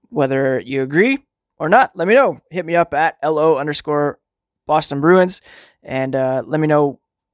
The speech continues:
if and any changes you would make to the Bruins lineup for game two. I should add again that, uh, a little programming note. I,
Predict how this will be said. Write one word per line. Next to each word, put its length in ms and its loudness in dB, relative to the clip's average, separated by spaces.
if 200 -8
and 140 -2
any 220 -2
changes 500 -4
you 80 0
would 120 2
make 340 -6
to 100 -14
the 120 -4
Bruins 380 -4
lineup 380 -4
for 260 -4
game 320 -6
two. 380 -8
I 60 -4
should 220 2
add 200 2
again 480 0
that, 500 -2
uh, 480 -14
a 80 -6
little 160 4
programming 720 2
note. 280 0
I, 640 4